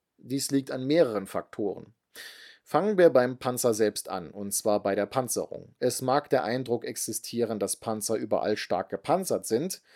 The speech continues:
und es daher egal ist, wo man sie trifft. Das stimmt aber nicht. Moderne Panzer sind Main Battle Tanks, die die Eigenschaften des alten mittleren Panzers,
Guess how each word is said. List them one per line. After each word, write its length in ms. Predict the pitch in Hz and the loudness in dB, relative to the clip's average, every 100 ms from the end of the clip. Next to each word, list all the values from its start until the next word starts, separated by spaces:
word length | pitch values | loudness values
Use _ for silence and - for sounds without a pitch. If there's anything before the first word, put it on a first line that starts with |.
| - _ _ | -20 _ _
und 200 | 123 117 | -6 -4
es 140 | 113 - | -4 2
daher 260 | 110 113 | 4 4
egal 380 | 117 117 117 120 | 4 6 8 6
ist, 200 | 120 - | 2 -2
wo 80 | 117 | -2
man 200 | 101 95 | -2 -6
sie 100 | 98 | -10
trifft. 460 | - 127 - - _ _ | 2 2 2 -14 _ _
Das 160 | 110 - | 0 2
stimmt 340 | - 190 175 | 0 0 0
aber 220 | 101 82 | -2 -4
nicht. 320 | 78 - - _ _ _ _ _ _ _ _ | -6 -12 -16 _ _ _ _ _ _ _ _
Moderne 420 | - 139 156 214 165 | -2 6 8 8 6
Panzer 520 | - 123 120 175 151 | 2 -2 4 4 6
sind 280 | 135 131 135 | 2 -2 -2
Main 380 | 135 139 147 | 0 2 2
Battle 300 | 131 127 98 | 4 4 0
Tanks, 600 | - 101 76 - - - _ | -2 -8 -8 -10 -12 -14 _
die 80 | 120 | -4
die 100 | 117 | 2
Eigenschaften 760 | 127 165 175 - 147 - 135 | 6 6 4 2 2 2 -6
des 180 | 110 - | -6 -2
alten 340 | 113 120 123 113 | 2 0 0 0
mittleren 460 | 165 135 98 98 | 2 2 0 -4
Panzers, 640 | - 95 95 156 196 - | -8 -8 0 0 2 -4